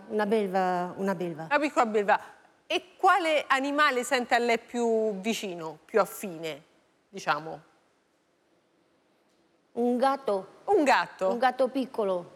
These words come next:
Speaker 2: Un piccolo gatto?
Speaker 1: Sì,
Speaker 2: Ci
Speaker 1: sì.
Speaker 2: siamo. Si può iniziare.
Speaker 1: Sì, perché
Speaker 2: Oh.
Speaker 1: se, se, <laughs> sta sulle sue.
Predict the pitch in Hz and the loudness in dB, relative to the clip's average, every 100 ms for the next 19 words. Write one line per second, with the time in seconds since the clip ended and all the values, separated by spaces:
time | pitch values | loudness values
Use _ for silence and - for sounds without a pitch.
0 | - 302 381 381 254 208 156 147 - 185 | -16 -2 0 2 2 2 0 -4 -8 -10
1 | - 262 226 208 - - - 240 247 147 | -4 -2 -2 -6 -18 -12 -2 0 2 0
2 | 123 - _ _ _ _ _ - 254 233 | -2 -14 _ _ _ _ _ -6 -2 2
3 | 220 208 - 180 143 139 - 247 247 233 | 2 0 -6 -6 -6 -10 -6 -2 -2 -2
4 | 214 214 - 226 - 254 262 226 - - | 0 2 2 0 0 2 4 0 -8 -18
5 | - - 254 - - 254 - - 233 233 | -20 0 0 0 -4 -4 -4 -4 -4 0
6 | 233 208 220 233 208 | -2 -2 -6 -4 -6